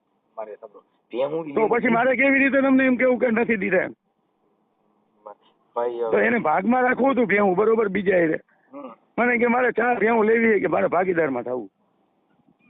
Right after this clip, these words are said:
Speaker 1: હવે હું તો તમને હિતેશ
Speaker 2: હવે તો
Speaker 1: ભાઈ
Speaker 2: તમે મને કયો જી ને, હવે કેવી રીતે હું તમને કહું?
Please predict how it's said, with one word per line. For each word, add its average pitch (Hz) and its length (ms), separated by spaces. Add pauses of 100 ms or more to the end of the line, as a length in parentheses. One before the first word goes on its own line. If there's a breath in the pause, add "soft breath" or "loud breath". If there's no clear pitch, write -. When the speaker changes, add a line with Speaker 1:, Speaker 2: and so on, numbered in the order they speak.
(880)
Speaker 1:
હવે 127 240
હું 127 260
તો 139 140
તમને 135 320
હિતેશ 135 340
Speaker 2:
હવે 220 140
તો 240 140
Speaker 1:
ભાઈ 254 140
Speaker 2:
તમે 262 80
મને 269 280
કયો 254 180
જી 240 120
ને, 226 80
હવે 226 120
કેવી 262 240
રીતે 233 180
હું 214 140
તમને 196 240
કહું? 151 280